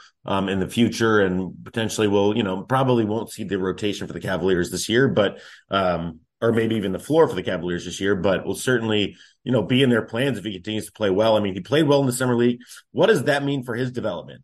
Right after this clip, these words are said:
Just to have a, a, uh, a Summer League title under his, under his belt, you know, hasn't won since Memphis, or hasn't won really since before Memphis, um, uh, and for a while now. So, I mean, probably a great feeling for him,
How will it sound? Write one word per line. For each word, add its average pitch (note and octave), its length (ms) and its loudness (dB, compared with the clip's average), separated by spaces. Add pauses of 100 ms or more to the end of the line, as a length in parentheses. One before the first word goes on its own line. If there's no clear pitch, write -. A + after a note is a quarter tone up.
Just A#2+ 200 -2
to B2 60 -2
have A#2+ 260 2
a, - 20 -6
a, G2+ 760 -2
uh, F2+ 280 -4
a - 60 -8
Summer C3+ 240 2
League A#2+ 180 4
title A#2+ 240 2
under A#2 200 2
his, G2+ 160 0
under A2 180 -4
his F#2+ 100 -2
belt, B2+ 380 2
you A#2 80 -4
know, G2+ 100 -6
hasn't A#2 320 -2
won G#2+ 320 -2
since G2 260 -10
Memphis, B2 540 0 (400)
or A2 80 2
hasn't C3+ 280 2
won B2 160 4
really A#2+ 500 2
since B2 240 -4
before B2+ 340 0
Memphis, G2 600 -2
um, F#2 480 -6 (140)
uh, F#2 40 -12
and F2+ 560 -6
for A2 140 -4
a G2 80 2
while A2 240 2
now. D#2+ 360 -6
So, F#2+ 340 0
I F2 160 -4
mean, G#2+ 180 -4
probably C#3+ 280 2
a A2+ 40 2
great B2 300 0
feeling B2 200 0
for G2 120 -6
him, A2+ 260 -4